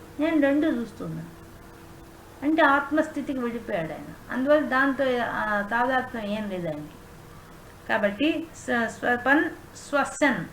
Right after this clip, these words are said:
శ్వసన్ అంటే ఊపిరి పీల్చుకోవడం. మనం ఊపిరి పీలుస్తున్నాం అని కానీ ఊపిరికి సంబంధించిన రోగం రాని మనం, "అబ్బా, మా ఊపిరాడని" అల్లాడిపోతాం.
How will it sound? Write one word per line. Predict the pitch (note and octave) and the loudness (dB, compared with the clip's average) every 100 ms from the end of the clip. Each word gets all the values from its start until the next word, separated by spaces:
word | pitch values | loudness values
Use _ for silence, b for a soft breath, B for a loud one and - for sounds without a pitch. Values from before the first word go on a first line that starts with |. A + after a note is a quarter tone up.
| - | -10
శ్వసన్ | B3 D4+ | -4 2
అంటే | D4+ D4 | 4 4
ఊపిరి | D4 F4+ E4 A3 | 4 2 2 0
పీల్చుకోవడం. | G3 F3 - - E3 - - - - - - - - - - - - - - - - | -4 -8 -12 -14 -14 -16 -20 -20 -20 -20 -20 -20 -20 -20 -20 -20 -20 -20 -20 -18 -2
మనం | B3 E4 | 4 6
ఊపిరి | E4+ E4 F4 | 6 4 2
పీలుస్తున్నాం | E4 E4 D#4+ D#4 D4 | 2 2 2 4 4
అని | C4 C4 | 4 2
కానీ | C#4 | 4
ఊపిరికి | C#4 D4 D4+ D4+ | 4 4 4 2
సంబంధించిన | D4 C4 C4 A3+ A#3+ | 2 2 2 4 6
రోగం | C4 C#4 C4+ | 6 6 4
రాని | B3+ A#3+ | 4 2
మనం, | A3 G#3+ G#3 G3+ | 0 0 0 0
"అబ్బా, | F#3+ F3 F3 A3+ B3 C4+ C4 | 2 2 0 2 6 6 6
మా | B3 | 6
ఊపిరాడని" | A3+ B3 A3+ A#3+ A3+ A3 G#3+ | 4 2 2 4 4 4 0
అల్లాడిపోతాం. | G3 G3+ F#3+ D#3 D3+ - | 0 0 -2 -4 -8 -10